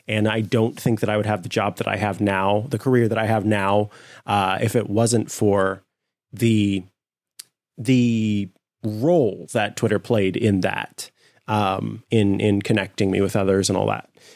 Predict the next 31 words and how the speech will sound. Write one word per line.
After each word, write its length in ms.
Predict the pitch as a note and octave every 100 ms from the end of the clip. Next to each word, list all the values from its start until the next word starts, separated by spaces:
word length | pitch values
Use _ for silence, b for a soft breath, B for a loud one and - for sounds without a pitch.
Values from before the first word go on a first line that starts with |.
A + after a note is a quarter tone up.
| b -
And 160 | A#2
so 500 | - B2 G#2+ G#2 G2 - _ _ _ _ _ _ -
because 340 | A#2+ - C3+ C3+
of 80 | G2
that, 280 | F2+ G2+ -
you 100 | G#2+
know, 140 | G2+
nostalgia 800 | A2 A2 - A#2 B2+ G#2+ A2 B2+ _ _
and 540 | A2+ A2+ A2 G#2+ G#2+ - - _ _ - - _
my, 460 | C#3+ B2+ B2 B2 C3
the 140 | B2 B2+
en-, 220 | B2+ C3 C#3+
enjoyment 520 | C#3+ C3+ F#3 F3+ E3
that 80 | C#3+
I 80 |
get 160 | A#2 C#3
out 140 | B2
of 80 | A2
the 80 | G#2
good 200 | D3 G3
parts 260 | A2+ G#2 G#2+
of 120 | G2
it, 180 | C3+ - b b b b -
I 80 | C3+
don't 180 | D3+
want 220 | - C3 C#3+
it 120 | -
to 80 | A#2
just 280 | A2+ - -
disappear 760 | A2 - - B2 G#2+ A2+ B2+ -
and, 540 | A2+ A2 G#2 G#2